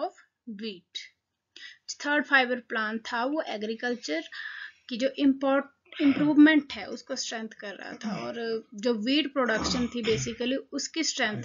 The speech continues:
में ये ज़्यादा जो था वो फोकस था। But जो इंडिया और चाइना का जो वॉर था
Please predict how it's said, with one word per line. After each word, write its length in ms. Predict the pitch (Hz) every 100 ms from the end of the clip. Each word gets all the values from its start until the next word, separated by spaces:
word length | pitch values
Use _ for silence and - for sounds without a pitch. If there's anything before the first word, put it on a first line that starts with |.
| 220
में 100 | 220
ये 140 | 220
ज़्यादा 360 | 208 214 208 220
जो 180 | 214 156
था 140 | 233
वो 180 | 262 330
फोकस 520 | - 196 - 226 -
था। 140 | - 208 - - - - - -
But 460 | 214 302 320 - 349 - _ 277
जो 260 | 320 - 311
इंडिया 340 | 302 302 320
और 240 | - 302
चाइना 500 | 269 - 262 262 285
का 140 | 285 277
जो 160 | 262
वॉर 360 | 233 240 247 254
था 400 | - 226 233